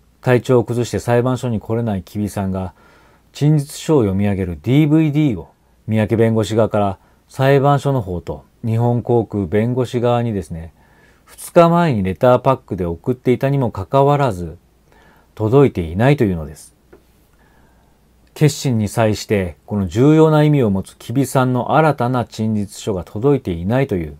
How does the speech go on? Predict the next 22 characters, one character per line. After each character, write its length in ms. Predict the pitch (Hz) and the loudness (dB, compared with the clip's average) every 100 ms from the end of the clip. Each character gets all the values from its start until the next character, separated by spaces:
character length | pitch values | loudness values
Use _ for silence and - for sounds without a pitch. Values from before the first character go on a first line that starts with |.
| _ _ _ | _ _ _
ア 160 | 120 127 | -6 -6
ク 80 | |
シ 160 | - 104 | -6 -6
デ 100 | 98 | -4
ン 40 | |
ト 100 | 90 | -4
に 120 | 87 90 | -6 -4
遭 120 | 101 | -4
い 40 | |
で 80 | 92 | -6
す 120 | 87 | -8
ね、 220 | 87 78 _ _ _ - - _ _ - | -12 -12 _ _ _ -20 -20 _ _ -2
さ 160 | 151 | 4
ら 80 | 139 | 4
に 120 | 113 | 4
決 260 | - 165 160 | 4 2 2
心 220 | 151 120 | -2 -2
直 200 | - 92 | -4 -4
前 160 | 98 98 | -2 0
に、 300 | 98 95 82 _ _ | 0 -2 -6 _ _
突 300 | - 131 151 | -6 -4 0
然、 340 | 151 165 127 | 2 4 2